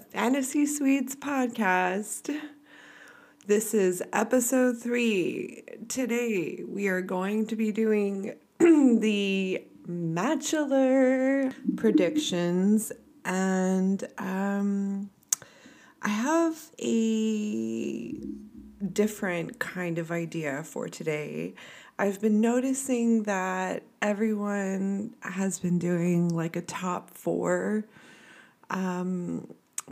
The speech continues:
player predictions for this season.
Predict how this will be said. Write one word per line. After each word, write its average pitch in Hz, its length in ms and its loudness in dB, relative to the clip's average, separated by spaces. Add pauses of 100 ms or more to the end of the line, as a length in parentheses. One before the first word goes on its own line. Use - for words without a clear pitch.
player 196 440 2
predictions 208 880 -2
for 196 260 -2
this 196 220 -2
season. 226 720 0